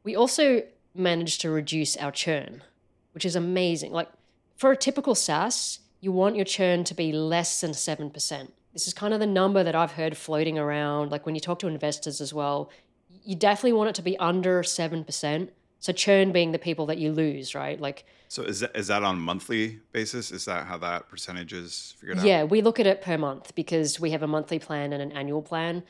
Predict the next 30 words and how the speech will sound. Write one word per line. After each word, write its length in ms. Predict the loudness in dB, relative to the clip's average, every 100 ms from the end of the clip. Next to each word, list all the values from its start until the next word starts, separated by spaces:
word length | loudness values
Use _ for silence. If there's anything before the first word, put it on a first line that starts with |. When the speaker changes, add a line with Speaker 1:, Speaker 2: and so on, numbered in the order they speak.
| _ _ _
Speaker 2:
Mm-hmm. 100 | -2
Speaker 1:
Now, 280 | 2 4 2 -4
if 100 | -2
you 80 | 0
have 140 | 2
a 40 | 4
lot 260 | 6 6
of 40 | 4
annual 320 | 2 4 2
plan 400 | 2 0 0 -2
subscribers, 1160 | -4 -4 -4 -4 2 2 4 2 2 0 -6 -8 _
that's 200 | 0 2
gonna 220 | 2 6
affect 420 | 6 4 -4 -4 -2
it 140 | 0
a 20 |
little 180 | 2 2
bit 180 | 0 0
too. 420 | 0 2 4 2
Like, 160 | 0 -2
your 60 | -2
churn's 380 | 2 2 2
probably 320 | 0 -2 -2 -2
gonna 180 | -2
be 140 | -2 -2
a 40 |
little 200 | -2 -2
bit 320 | -4 -6 -12
better 480 | -10 -8 -2 0 -2 -4 _ _ _
because 560 | -6 4 4 6 2